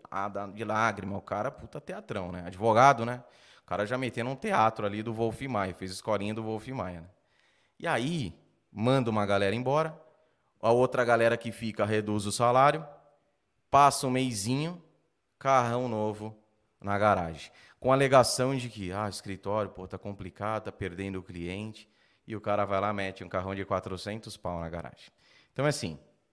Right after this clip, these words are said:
você ter essa visão, no meu ponto de vista, acompanhando o que eu acompanhei, porque era uma empresa. Exatamente, você podia chegar e falar assim: "Pessoal, é o seguinte, ó, micou, vai sair ali, vai sair ali, tô saindo também, cada um se coça aí, um abraço."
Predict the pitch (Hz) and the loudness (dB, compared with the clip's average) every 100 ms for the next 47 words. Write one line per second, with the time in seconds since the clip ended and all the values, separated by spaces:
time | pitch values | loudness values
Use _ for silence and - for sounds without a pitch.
0 | _ _ _ _ 95 101 101 127 131 110 | _ _ _ _ -8 -6 -4 -4 -2 -2
1 | 95 - 78 78 85 101 80 - _ _ | -2 -4 -10 -6 -4 -4 -6 -16 _ _
2 | _ _ _ _ - 95 113 120 101 90 | _ _ _ _ -10 0 0 0 -4 -8
3 | 80 78 98 - 69 67 _ _ _ _ | -12 -10 -8 -8 -14 -20 _ _ _ _
4 | _ - 92 117 107 107 113 123 104 101 | _ -16 -8 -8 -4 -4 -2 -2 -2 -2
5 | 90 90 85 80 82 92 90 78 _ _ | -2 -4 -8 -8 -6 -4 -6 -8 _ _
6 | _ _ _ - 190 165 190 208 127 98 | _ _ _ -10 -4 0 0 0 -2 -2
7 | 90 - 71 _ _ _ _ _ _ 107 | -2 -6 -14 _ _ _ _ _ _ -4
8 | 117 175 180 160 160 151 151 147 143 143 | -2 -2 -4 -6 -8 -6 -6 -2 -2 -2
9 | - 113 117 - 120 - 131 107 95 - | -6 -6 -4 0 -2 -2 -4 -4 -4 -4
10 | 85 101 127 - 123 143 156 - - _ | -4 -4 -4 0 4 4 2 -4 -20 _
11 | - 113 117 - 117 117 110 120 147 131 | 2 4 4 2 2 4 2 0 -2 4
12 | 123 117 127 110 110 135 143 135 - 123 | 4 4 2 2 2 -2 -2 -4 -2 -2
13 | 123 120 117 110 123 147 143 123 120 123 | -2 0 0 2 0 -2 0 2 2 0
14 | - 117 117 120 117 117 120 131 98 80 | -4 -2 4 4 4 0 0 0 0 0
15 | - | -6